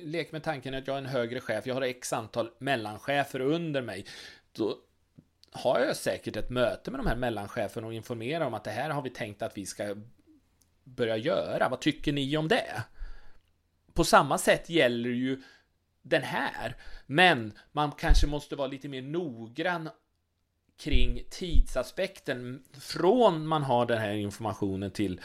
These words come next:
sina underställda chefer och resten av bolaget. Eh, och att man måste vara betydligt tydligare med sina chefer att okej, för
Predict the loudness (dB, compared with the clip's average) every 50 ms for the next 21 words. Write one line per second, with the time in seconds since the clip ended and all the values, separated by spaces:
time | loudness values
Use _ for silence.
0 | -16 -18 -20 -20 -10 -6 -2 0 0 0 0 0 -2 -2 0 0 0 0 0 2
1 | 2 2 2 2 0 -4 -6 -4 0 2 2 2 0 -4 -18 -16 -6 -2 -2 -2
2 | -2 -2 -6 -6 -6 -4 -4 -4 -4 -4 -2 -4 -4 -4 -4 -6 -8 -10 -10 -12
3 | -14 -16 -16 -16 -16 -18 -20 _ _ 0 0 0 2 2 2 2 2 2 0 0
4 | 0 0 -2 -2 -2 -2 -2 0 0 0 0 0 -4 -8 -4 -2 -2 -2 -2 -4
5 | -4 0 2 4 6 6 6 6 4 4 4 4 2 0 0 -2 -4 -2 0 0
6 | 0 0 -2 -4 -8 -8 -10 -12 -12 -12 -10 -8 -8 -8 -8 -8 -12 _ -20 -20
7 | -20 -20 -18 -14 -12 0 4 8 10 10 10 10 8 6 2